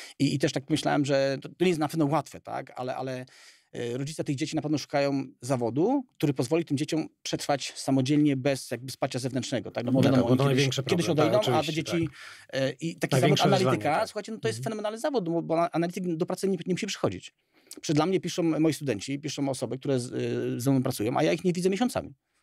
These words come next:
Speaker 1: No, dostaję produkt, wysyłam do korekty, wrzucamy na stronę. Absolutnie nie potrzebuję ich na co dzień widzieć, obserwować, pilnować, bo niektórzy pracują w nocy, niektórzy, tak powiedziałeś, że ty jesteś nocnym markiem, ktoś tam na przykład między dziewiętnastą. Każdy ma swój system. I takie dziecko autystyczne, one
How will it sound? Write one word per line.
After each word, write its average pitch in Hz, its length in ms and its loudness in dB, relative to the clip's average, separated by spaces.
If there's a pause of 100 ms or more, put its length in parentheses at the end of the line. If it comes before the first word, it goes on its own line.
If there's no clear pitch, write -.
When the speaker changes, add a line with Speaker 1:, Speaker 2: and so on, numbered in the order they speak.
(100)
Speaker 1:
No, 269 100 2
dostaję 143 400 0
produkt, 160 520 0
wysyłam 139 280 -4
do 113 80 -6
korekty, - 360 -4
wrzucamy 117 320 -2
na 110 80 0
stronę. 170 380 -4 (420)
Absolutnie - 340 -2
nie 185 80 2
potrzebuję 185 500 0
ich - 260 -4
na 165 60 -4
co 165 120 -2
dzień 165 140 4
widzieć, 170 240 2
obserwować, 151 380 0
pilnować, 247 380 0
bo 147 120 0
niektórzy 151 240 0
pracują 143 280 -2
w 101 60 -6
nocy, 139 240 -4
niektórzy, 139 300 -4
tak 135 140 -2
powiedziałeś, 139 220 2
że 120 60 -8
ty 135 140 -2 (320)
jesteś 120 220 -6
nocnym 131 260 0
markiem, 147 280 0
ktoś - 160 -6
tam 147 120 0
na 135 60 0
przykład 131 180 -4
między 123 120 -2
dziewiętnastą. 131 460 -4 (300)
Każdy 156 240 -2
ma 165 80 0
swój - 160 -8
system. 117 280 -6
I - 40 -8
takie 160 180 0
dziecko 170 260 0
autystyczne, 151 560 -4 (440)
one 160 180 2